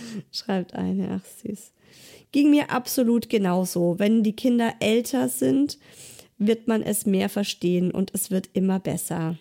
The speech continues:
Schön. "Jeden Tag drei Dinge aufschreiben, für die man dankbar ist, seitdem man ein Kind hat." Das ist ein schöner Tipp. Wow. Ach, das ist ein wunderschöner Tipp.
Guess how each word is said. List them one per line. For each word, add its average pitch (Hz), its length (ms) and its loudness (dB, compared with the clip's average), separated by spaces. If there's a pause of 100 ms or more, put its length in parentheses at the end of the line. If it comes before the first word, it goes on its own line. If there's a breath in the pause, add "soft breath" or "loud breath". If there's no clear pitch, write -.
Schön. 170 680 -2 (800 soft breath)
"Jeden 359 300 4
Tag 262 440 -2
drei 233 280 0
Dinge 220 380 2
aufschreiben, 190 560 0
für 190 140 -2
die 190 120 2
man 185 200 0
dankbar 190 420 0
ist, - 260 -2
seitdem 175 380 0
man 175 140 0
ein 185 240 0
Kind - 340 -4
hat." - 320 -8 (560 soft breath)
Das 285 180 2
ist 349 160 0
ein 214 100 4
schöner 170 460 2
Tipp. - 320 -4 (240)
Wow. 180 640 0 (800)
Ach, 196 400 -2
das - 180 -8
ist 202 140 -12
ein 180 120 0
wunderschöner 180 480 -4
Tipp. - 260 -10